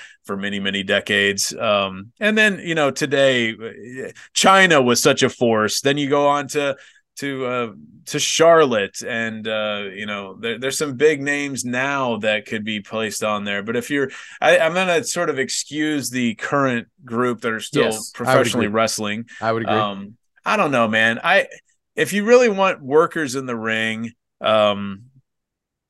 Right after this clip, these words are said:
Speaker 1: man, I, you have to put Moolah on there. Just, she was such a force. Like, I don't care what anybody, we, everyone got to see her in the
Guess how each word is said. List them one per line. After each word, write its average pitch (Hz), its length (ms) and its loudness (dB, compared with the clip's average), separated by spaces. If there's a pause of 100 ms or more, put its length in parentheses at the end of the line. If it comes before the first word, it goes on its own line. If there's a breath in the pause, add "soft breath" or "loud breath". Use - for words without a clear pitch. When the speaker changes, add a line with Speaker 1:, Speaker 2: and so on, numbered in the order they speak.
(420)
Speaker 1:
man, 95 460 -12
I, 131 80 2
you 143 160 4
have 175 140 4
to - 60 -16
put 170 140 2
Moolah 120 360 2
on 110 200 2
there. 107 300 0
Just, 104 300 -10
she 147 160 -2
was 160 180 -2
such 135 240 2
a 110 60 -2
force. 101 500 -2
Like, 110 260 0
I 131 120 0
don't 143 120 0
care 139 220 2
what 123 140 0
anybody, 117 240 -4 (180 loud breath)
we, 196 220 8
everyone 196 360 4
got 160 180 4
to 143 100 -4
see 151 220 -2
her 147 100 0
in 131 100 -4
the 113 220 -10